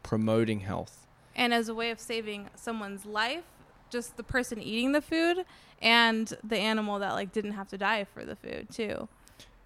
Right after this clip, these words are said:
Speaker 1: Yeah, it's, um, it really is incredible. I, I, I remember first reading about plant-based and, and vegan diets and seeing that it's the only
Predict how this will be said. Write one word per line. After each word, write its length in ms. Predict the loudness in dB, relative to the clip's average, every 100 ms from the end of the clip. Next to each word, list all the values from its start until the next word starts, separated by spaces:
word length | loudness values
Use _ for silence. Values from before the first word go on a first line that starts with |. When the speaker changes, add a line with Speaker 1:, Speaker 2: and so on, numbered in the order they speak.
| -12
Speaker 1:
Yeah, 220 | 6 8 8
it's, 360 | 4 2 4
um, 560 | 4 6 4 2 -2 -6 -14 -20 -20 _ -20 _ _ _ _ 0
it 120 | 6
really 320 | 6 8 8
is 100 | 6
incredible. 560 | 4 4 4 4 -2 -8 _ _
I, 120 | 2 4
I, 120 | 6
I 20 | 6 8
remember 640 | 8 10 10 10 10 6 -6 -20 _ _ _
first 480 | -20 2 6 6 6
reading 500 | 2 2 2 -2 -4 -4
about 300 | 0 0 0
plant-based 580 | -4 -2 0 -2 -4 -8
and, 220 | -8 -8
and 160 | -6 0
vegan 280 | 0 0
diets 420 | 2 4 4 2 -2
and 160 | -4 -8 -20 -20 -20 -6
seeing 340 | 2 4 4
that 100 | 4
it's 160 | 2 -2
the 180 | 0 0
only 640 | 2 2 2 2 0 -2